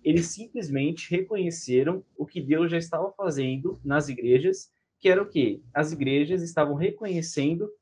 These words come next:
alguns livros como palavra de Deus. Isso é uma coisa interessantíssima e muito importante a gente entender. Não era imposição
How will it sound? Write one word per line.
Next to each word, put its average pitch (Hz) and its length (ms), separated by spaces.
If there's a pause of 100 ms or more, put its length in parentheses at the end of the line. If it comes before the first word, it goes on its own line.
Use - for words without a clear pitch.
alguns 170 360
livros 147 360
como 147 300
palavra 127 420
de 156 120
Deus. - 400 (500)
Isso - 100
é 139 40
uma 143 60
coisa 151 260
interessantíssima 170 880
e - 20
muito 165 160
importante 165 340
a 165 40
gente 160 180
entender. 185 380 (300)
Não 143 180
era 160 180
imposição 180 760